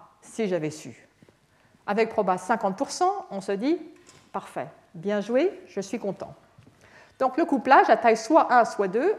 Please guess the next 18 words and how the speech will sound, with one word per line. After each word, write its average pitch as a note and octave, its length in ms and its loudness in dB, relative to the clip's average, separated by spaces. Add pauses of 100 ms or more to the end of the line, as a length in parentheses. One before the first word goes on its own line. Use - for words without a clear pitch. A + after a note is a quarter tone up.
en A#3 100 0
moyenne A3+ 500 0
un A#3+ 60 -4
et G#3+ 100 -2
demi. D#3+ 340 -12 (4000)
Donc A#3 120 -4
voilà C4 220 4
l'algorithme A3+ 580 2 (1800)
mal A3+ 220 0
conçu. - 480 -8 (1700)
Mal B3+ 140 2
conçu D#4+ 300 0
pourquoi ? - 640 2 (1800)
À B3+ 60 -10
cause D#4+ 180 -2
de B3 60 0
cet G#3 200 -2
exemple. E3+ 420 -6